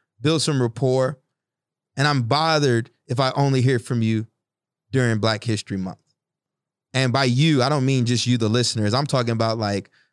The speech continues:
the brands, the businesses, connections, et cetera. And I wonder if I'm triggered by it, if I bother, if I'm bothered by it,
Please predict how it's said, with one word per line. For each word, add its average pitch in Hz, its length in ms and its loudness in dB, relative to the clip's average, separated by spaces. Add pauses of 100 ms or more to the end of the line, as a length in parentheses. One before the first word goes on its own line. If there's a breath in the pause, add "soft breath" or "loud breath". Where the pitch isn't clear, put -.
(160)
the 107 80 -6
brands, 131 880 0 (220)
the 101 80 -16
businesses, 117 1040 0
connections, 123 960 -2
et 113 100 -8
cetera. 110 480 -4 (420)
And 147 140 0
I 156 80 0
wonder 160 460 2
if 120 100 -2
I'm 175 380 0
triggered 120 420 0
by 110 220 0
it, 110 40 0
if 104 100 -4
I 151 160 0
bother, 110 380 0
if 113 120 -6
I'm 151 160 0
bothered 110 320 -2
by 107 220 0
it, - 80 -14